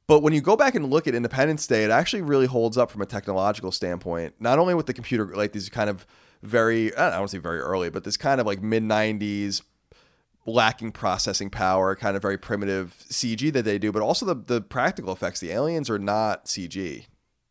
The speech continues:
And there's something very cool about the way they look. So I wanted to give a shout out to that, and I wanna give it a special shout out to, of course, Bill Pullman, the president,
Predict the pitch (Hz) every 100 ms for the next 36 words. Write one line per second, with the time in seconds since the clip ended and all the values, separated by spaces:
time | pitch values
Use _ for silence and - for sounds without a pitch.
0 | _ _ 120 120 120 117 - _ _ _
1 | _ _ _ _ - 127 139 135 - 165
2 | 175 135 127 123 127 123 117 113 - _
3 | _ _ _ - 147 139 113 87 78 -
4 | - 95 87 78 69 62 - - _ _
5 | _ _ - 262 220 220 196 180 - 151
6 | 147 143 113 117 139 151 147 123 - 131
7 | 143 123 123 107 107 101 95 - 104 95
8 | 110 101 95 - - 127 107 110 113 107
9 | 92 92 95 107 101 90 82